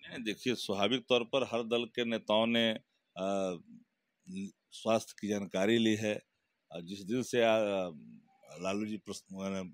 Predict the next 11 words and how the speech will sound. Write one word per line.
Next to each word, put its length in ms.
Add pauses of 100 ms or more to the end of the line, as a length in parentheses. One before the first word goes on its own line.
(220)
परेशानी 400
में 140
आए 180
हैं, 80
उस 180
दिन 120
से 120
लगातार 440
मुख्यमंत्री, 680 (540)
हर 200
दिन 400